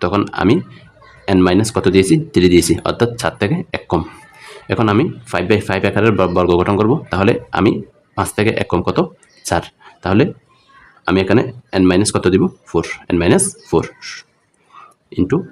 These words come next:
n minus four। আরেকবার বলি, যখন থ্রি by থ্রি আকারের গঠন কর-, এ, বর্গ গঠন করেছিলাম, তখন আমরা n মাইনাস টু দিয়েছিলাম, অর্থাৎ টুটা তিন থেকে এক কম।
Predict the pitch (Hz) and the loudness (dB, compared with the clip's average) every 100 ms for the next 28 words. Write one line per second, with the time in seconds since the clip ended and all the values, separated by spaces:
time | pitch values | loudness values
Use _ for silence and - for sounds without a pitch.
0 | _ 92 87 95 95 - 127 - 82 - | _ 0 2 2 0 -4 -8 -2 -2 -4
1 | - _ _ _ - _ 87 87 101 107 | -18 _ _ _ -20 _ -4 -2 0 2
2 | 185 - - - _ 95 90 120 131 - | 0 -8 -20 -20 _ -2 0 0 -2 -4
3 | - 95 104 104 98 98 104 107 98 101 | 2 4 4 4 2 4 2 2 2 0
4 | 101 104 - - - 87 87 - - - | 0 0 -4 -2 2 4 4 0 -6 -12
5 | - 71 92 90 87 87 87 98 98 104 | -12 -6 -2 0 2 2 2 0 0 0
6 | 123 156 - - - 113 - - - - | 0 0 -4 -6 -2 -2 -4 -14 -20 -20
7 | - - 92 101 - - - _ - 92 | -16 -4 0 0 -2 -10 -20 _ -2 2
8 | 90 104 170 - - - 92 90 - 90 | 2 2 0 -4 -10 0 2 4 2 -2
9 | 87 - 87 - 147 - - _ - _ | -4 -4 -4 -2 -4 -6 -20 _ -20 _
10 | - 92 151 214 - _ 92 90 117 - | -2 0 0 -4 -14 _ 0 2 0 -2
11 | - - - 82 | -6 -6 -4 -4